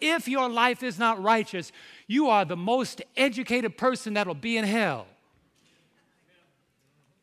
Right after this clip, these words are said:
Down in hell, teaching the twenty-three hundred days. You see, the righteous life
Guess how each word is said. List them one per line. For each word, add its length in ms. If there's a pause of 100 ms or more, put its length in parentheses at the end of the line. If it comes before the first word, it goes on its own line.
(760)
Down 180
in 80
hell, 340
teaching 300
the 80
twenty-three 380
hundred 220
days. 420 (3000)
You 140
see, 180
the 160
righteous 720
life 580